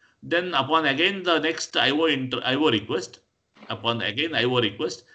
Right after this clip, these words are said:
then the, the I O device will perform the transfer, the I O transfer here. And then once the transfer is again done, so then again it will inform to the C P U.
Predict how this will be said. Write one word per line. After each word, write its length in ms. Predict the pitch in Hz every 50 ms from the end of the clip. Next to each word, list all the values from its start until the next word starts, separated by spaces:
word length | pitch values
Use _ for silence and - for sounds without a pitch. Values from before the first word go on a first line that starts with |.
| - - - _ -
then 400 | 131 131 156 170 185 196 196 180
the, 480 | 170 156 143 135 131 127 117 113 110 107
the 80 | 120
I 80 | 113 120
O 160 | 127 139 151
device 400 | 147 139 135 135 139 143 135 117
will 320 | 131 123 123 120 110 98 90 - _ -
perform 380 | 127 123 123 - 139 135 131
the 80 | 127 113
transfer, 420 | - 113 104 104 110 - - - 131 165 - _ _ - - _ _ _ _ _ _ - - -
the 120 | - - 80
I 120 | 87 107
O 140 | 107 117 120
transfer 400 | - 107 104 104 101 - - 95
here. 340 | 90 92 104 143 - - - - _ _ _ _ _ _ _ _ -
And 220 | - 117 120 123 120
then 140 | 143 147 285
once 200 | - 254 359 -
the 80 | 202 160
transfer 400 | 143 139 139 147 311 - 175 160
is 120 | 160 143
again 320 | 135 123 139 180 196 190 143
done, 300 | 117 117 135 - - - - _ _ _
so 180 | - - 160
then 220 | 147 160 170 165 156
again 220 | 143 165 185 185
it 120 | 170 135
will 120 | 156 147 135
inform 360 | 131 131 127 143 143 135 127
to 80 | 131 131
the 80 | 131
C 160 | 123 - 92
P 120 | 82 78 80
U. 140 | 76 67